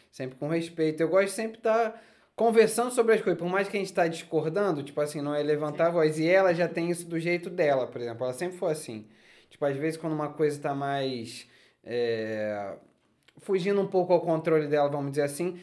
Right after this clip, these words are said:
Speaker 1: ela eleva a voz dela sem ser intencionalmente, tipo assim, "Quero ser grossa, quero", não.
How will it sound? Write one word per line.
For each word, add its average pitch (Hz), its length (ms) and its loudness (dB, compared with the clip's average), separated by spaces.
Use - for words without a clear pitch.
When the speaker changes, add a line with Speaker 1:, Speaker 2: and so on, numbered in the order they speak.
Speaker 1:
ela 175 320 6
eleva 180 380 4
a - 20 2
voz 170 300 0
dela 190 400 2
sem 262 420 -2
ser 226 300 6
intencionalmente, 220 640 -2
tipo 208 120 -4
assim, 190 200 -4
"Quero 165 220 -4
ser 170 200 -6
grossa, 147 480 -4
quero", 151 240 -4
não. 180 200 -2